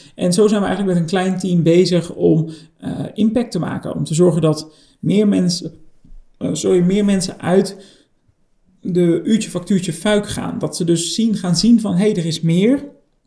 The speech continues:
dan alleen die, ehm, eh, dan alleen dat uurtje factuurtje werken. En dat wil ik je eigenlijk meegeven van, denk eens kritisch na over je huidige business, van wat je nu allemaal doet en of dat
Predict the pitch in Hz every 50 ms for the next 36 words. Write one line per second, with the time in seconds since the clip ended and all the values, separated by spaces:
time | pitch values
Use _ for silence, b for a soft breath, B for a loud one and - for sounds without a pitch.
0 | _ _ _ _ _ _ _ _ _ - - _ _ _ 165 170 185 190 190 185
1 | 170 160 170 175 175 175 175 175 - 160 175 190 185 175 165 - - - - 170
2 | 165 165 160 165 165 - 151 156 165 - - _ _ _ _ - - - - -
3 | - - - - 214 - - 185 175 180 175 170 170 170 170 170 165 - - 208
4 | 190 - 160 - 165 - - 220 226 220 - - - - - - - - - -
5 | - _ _ B B B B B B B B - 165 170 202 196 196 214 208 202
6 | 202 190 190 180 190 170 170 180 185 196 - - 180 180 175 160 165 160 170 170
7 | 170 170 165 - - - 175 151 196 233 247 254 233 - - - - - 269 269
8 | 240 - - 185 185 202 220 - - - 185 180 180 185 160 151 151 185 185 165
9 | 156 - 139 175 214 202 - 247 240 - - 185 160 170 170 - 170 180 190 -
10 | - 160 156 143 143 202 277 311 - - - - - - - _ - 196 202 208
11 | - - 208 - - 202 190 180 - - b